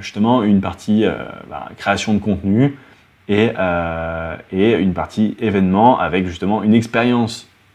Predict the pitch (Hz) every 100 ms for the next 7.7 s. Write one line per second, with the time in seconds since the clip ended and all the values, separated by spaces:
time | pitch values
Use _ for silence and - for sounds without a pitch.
0 | - 101 98 95 - 107 135 - - _
1 | 85 85 82 - - 98 92 87 - 104
2 | - 82 82 104 - 90 92 95 87 95
3 | 90 110 104 92 87 - 110 117 - -
4 | - - - _ - 80 80 78 73 80
5 | - 98 85 82 80 95 101 113 101 95
6 | 92 - - 98 90 90 80 87 87 90
7 | 113 113 - 69 82 92